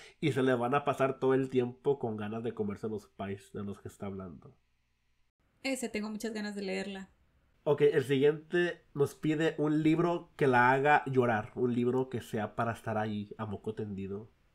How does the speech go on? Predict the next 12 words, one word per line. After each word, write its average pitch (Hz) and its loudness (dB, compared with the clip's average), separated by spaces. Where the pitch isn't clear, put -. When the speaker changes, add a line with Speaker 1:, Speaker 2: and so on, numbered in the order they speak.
Speaker 1:
De 123 2
esos 147 -2
hay 143 6
miles, 127 2
¿eh? 139 -2
<laughs> - -20
De 160 2
esos 160 0
sí. - -6
Speaker 2:
Un 226 -2
fanfic. 226 -2
<laughs> - -4